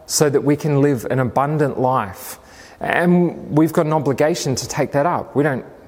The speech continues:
have to, but we should. We should have lives that look different because of what Jesus did. You know, he didn't just die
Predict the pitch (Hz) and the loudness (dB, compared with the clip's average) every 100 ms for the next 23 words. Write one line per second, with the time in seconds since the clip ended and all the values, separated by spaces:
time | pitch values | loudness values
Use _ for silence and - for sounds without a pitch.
0 | - - - 175 - 240 277 240 - - | -20 -6 -4 -4 -2 -2 -2 -6 -18 -20
1 | - 160 175 180 - 214 226 120 101 - | -2 0 2 0 0 2 2 0 -4 -16
2 | - - - - 180 175 - 214 220 190 | -20 -20 -20 -2 0 0 0 2 2 2
3 | 180 151 156 151 151 120 135 147 - 180 | 0 2 2 2 2 0 0 0 0 0
4 | 185 151 120 127 - 120 123 123 - - | 0 -2 -2 -2 0 0 2 2 2 0
5 | 131 120 113 - 117 101 - - - - | 2 0 -2 -2 -2 -2 -10 -18 -16 -2
6 | 185 190 202 233 247 240 170 202 202 196 | 2 2 2 2 2 2 0 0 0 -2
7 | - 160 156 170 117 175 | 0 2 2 2 0 -4